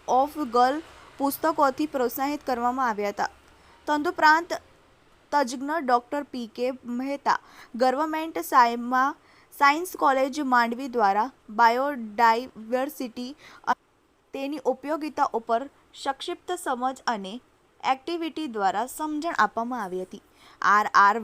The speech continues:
લાલન કોલેજના ડોક્ટર પ્રણવ પંડ્યા દ્વારા સમુદ્ર, તેનું પર્યાવરણ મહત્વ અને ખાસ કરીને પ્લાસ્ટિક એક દૂષણ અને તેનું કઈ રીતે નિવારણ કરી શકાય તેના ઉપર વિસ્તૃત માહિતી વિદ્યાર્થીઓને આપવામાં આવી હતી. દ્વિતીય દિવસે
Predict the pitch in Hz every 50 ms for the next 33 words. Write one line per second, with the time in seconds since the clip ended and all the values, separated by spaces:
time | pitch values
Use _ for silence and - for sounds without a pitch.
0 | 202 208 214 208 196 196 202 226 254 269 247 262 247 247 240 240 240 254 254 233
1 | 214 214 214 - - - 254 269 254 254 240 220 214 220 233 240 240 226 - 240
2 | 233 220 226 233 240 233 214 254 247 233 196 - - - - - - - - -
3 | 277 262 262 302 311 277 339 359 359 320 294 277 294 302 320 269 240 233 240 240
4 | 247 262 277 277 277 254 226 214 254 240 240 - 269 277 269 - - 226 220 254
5 | 262 - - 247 254 269 - - 277 262 262 262 262 - 240 208 208 233 - -
6 | 262 247 262 247 220 202 202 202 - 269 262 262 247 233 240 233 233 233 226 226
7 | 240 233 - - 233 240 262 247 240 - - 262 269 - - - - - - 233
8 | 247 254 247 269 269 294 311 311 - 269 247 277 285 - - 285 262 277 269 269
9 | 294 294 285 262 254 254 240 233 226 - 254 262 233 233 - - 285 254 - 262
10 | 254 226 220 220 233 226 - 254 214 202 190 - 220 233 247 262 254 262 247 226
11 | 233 226 202 - - 202 196 208 208 190 175 180 180 180 - 180 - _ - -
12 | - - - - 214 277 285 - - 339 330 294 294 254 269 285 311 294 294 262